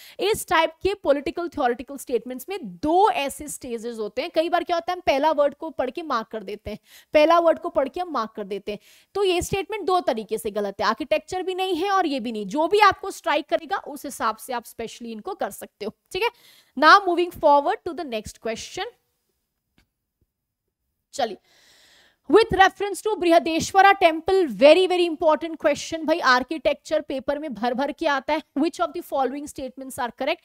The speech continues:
It is dedicated to Shiva and ये specially बना था during the time of राजा राज। The walls of बृहदेश्वरा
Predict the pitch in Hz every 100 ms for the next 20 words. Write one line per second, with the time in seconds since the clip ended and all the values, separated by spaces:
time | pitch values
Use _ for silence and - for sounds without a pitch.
0 | - - - - 403 349 226 302 339 370
1 | 381 415 - 392 - 339 294 359 311 311
2 | 277 330 359 - 294 - 320 240 262 269
3 | 277 302 277 277 254 269 240 254 269 240
4 | 208 208 247 262 359 - _ _ _ -
5 | 226 311 233 320 381 427 403 392 339 302
6 | 277 311 - 320